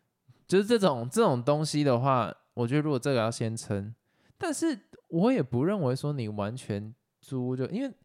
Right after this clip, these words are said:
它就有点像是保险嘛，你不保保险，你哪一天出事就，你就真的啥都没了。可是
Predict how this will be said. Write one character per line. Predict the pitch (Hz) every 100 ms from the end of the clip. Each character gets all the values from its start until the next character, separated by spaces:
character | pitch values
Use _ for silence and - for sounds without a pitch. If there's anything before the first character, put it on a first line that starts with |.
| _ _ _
它 | -
就 | 190
有 | 175
点 | 123
像 | 107 135
是 | 139
保 | - 92 107
险 | - 64
嘛， | -
你 | 98
不 | 143
保 | 127 95
保 | - -
险， | - 82 - _
你 | - 117
哪 | 104
一 |
天 | 110 117
出 | 113
事 | 104 107
就， | 113 - -
你 | 104
就 | 110
真 | 113 110
的 |
啥 | 101 - 180
都 |
没 | 107 101 -
了。 | 123
可 | 120
是 | 127